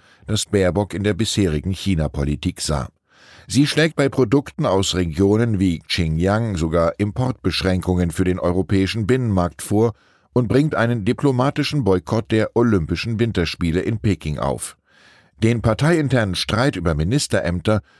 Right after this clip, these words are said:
will sie möglichst bald hinter sich lassen und kündigt an, Fraktionschef Anton Hofreiter werde im Bundestag eine starke Rolle spielen.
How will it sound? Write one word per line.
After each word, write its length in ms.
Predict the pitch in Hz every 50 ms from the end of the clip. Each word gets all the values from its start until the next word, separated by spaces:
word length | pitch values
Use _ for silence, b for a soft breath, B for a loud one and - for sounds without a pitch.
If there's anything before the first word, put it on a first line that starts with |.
| b b
will 200 | b - 160 170
sie 120 | 139 123 101
möglichst 520 | 92 92 95 - - 87 78 - - -
bald 280 | - 80 80 82 78 -
hinter 300 | 82 95 104 - 101 85
sich 240 | 78 90 80 73
lassen 300 | - 80 80 80 - 85
und 160 | 82 80 76 -
kündigt 420 | - 90 80 73 76 - - -
an, 220 | 87 98 117 123 - b b b b b b b
Fraktionschef 800 | - 113 - - - - 143 156 175 160 - - 156 147 - -
Anton 320 | 117 123 123 156 156 139
Hofreiter 640 | 113 104 92 80 - - 85 87 90 90 - - - -
werde 280 | 87 101 107 107 110
im 220 | - - 82 78 76
Bundestag 640 | 110 135 147 135 135 123 - - 110 104 101 -
eine 200 | - 80 76 71
starke 400 | - - - 92 85 80 - -
Rolle 300 | 110 110 98 87 80 76
spielen. 420 | - - - - 80 71 65 60